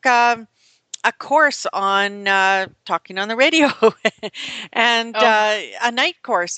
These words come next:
Speaker 1: And he said, "Do something totally different than what your job is." And so what I ended up, and I'll go into it with the recovery and, and that as well, but I chose after my my, uh, I could go back to work physically in that, I went back to university.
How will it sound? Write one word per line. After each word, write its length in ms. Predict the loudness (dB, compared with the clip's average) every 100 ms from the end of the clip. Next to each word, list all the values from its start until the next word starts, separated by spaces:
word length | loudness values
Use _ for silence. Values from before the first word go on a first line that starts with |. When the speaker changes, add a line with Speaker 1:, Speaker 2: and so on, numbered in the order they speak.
| -6
Speaker 1:
And 220 | -6 -6
he 200 | -4 -4
said, 300 | 0 -2 -2
"Do 180 | -2 -2
something 480 | 0 -2 -2 -6 -6
totally 540 | 0 2 2 2 0
different 540 | 2 0 0 -4 -4 _ -20 -18 0
than 240 | 0 0
what 220 | 0 0 0
your 160 | -6
job 560 | -4 0 2 4 0 0
is." 240 | -6 -8 -16 -18 -2
And 200 | -2 0
so 160 | -2 2
what 200 | 2 2
I 120 | 2
ended 260 | 0 0
up, 180 | 0 0
and 100 | -2
I'll 100 | -4
go 160 | -2 -4
into 220 | -4 -6
it 100 | -6
with 120 | -4
the 100 | -4
recovery 540 | -4 -2 -2 0 -4 -4
and, 180 | -6 -6
and 260 | -6 -2
that 200 | -2 -2
as 140 | -2 2
well, 220 | 2 2
but 160 | -2 -6 -20 _ 2
I 320 | 2 2 -2
chose 480 | -6 -2 0 0 -4 -4
after 320 | 0 0 -2 -4
my 540 | -2 -2 -4 -10 _ _ -20 -20 _
my, 680 | -16 -4 0 0 0 -4 0
uh, 280 | 2 2 -2 -2
I 120 | -4
could 160 | -4 -6
go 100 | 0
back 220 | 2 0
to 80 | -8
work 140 | -16
physically 520 | -6 -4 -2 -4 -2 -4
in 100 | -2
that, 200 | -6 -6 -20 _
I 140 | -2 0
went 220 | 0 -2
back 220 | -4 -4
to 100 | -10
university. 500 | -10 -10 -10 -10